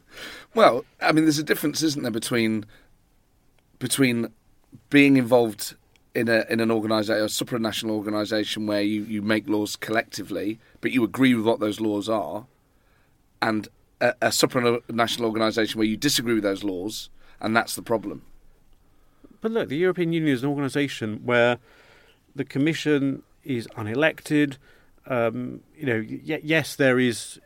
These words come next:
Speaker 2: you know, some national input from national governments into what decisions are made,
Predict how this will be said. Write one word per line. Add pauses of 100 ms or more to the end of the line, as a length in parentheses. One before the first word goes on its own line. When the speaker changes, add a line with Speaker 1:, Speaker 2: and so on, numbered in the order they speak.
Speaker 2:
you
know,
some
national
input
from
national
governments
into (500)
what
decisions
are
made,